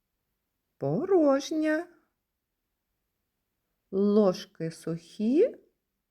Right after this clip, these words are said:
мокрі. Каструля маленька, велика. Малята, а тепер назвіть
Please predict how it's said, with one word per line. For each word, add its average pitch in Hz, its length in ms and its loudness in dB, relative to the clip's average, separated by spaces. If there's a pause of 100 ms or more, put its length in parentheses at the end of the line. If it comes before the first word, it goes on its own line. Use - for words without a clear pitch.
(1000)
мокрі. 240 920 2 (1400)
Каструля 208 1000 0
маленька, 156 1040 -4 (1160)
велика. 254 1120 0 (1700)
Малята, 156 680 0 (440)
а 160 120 -2
тепер 403 680 -8
назвіть 160 840 -2